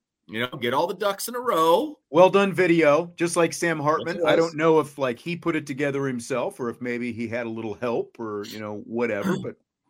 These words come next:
Speaker 1: My guess is he had a little
Speaker 2: Well
Speaker 1: help,
Speaker 2: done.
Speaker 1: but, you know, that's just me,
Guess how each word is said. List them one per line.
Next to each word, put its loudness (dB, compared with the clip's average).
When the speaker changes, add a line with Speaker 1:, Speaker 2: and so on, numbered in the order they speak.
Speaker 1:
My -8
guess -2
is -10
he -4
had -2
a -4
little -8
Speaker 2:
Well -6
Speaker 1:
help, 0
Speaker 2:
done. -6
Speaker 1:
but, -10
you -18
know, -4
that's -6
just -16
me, -6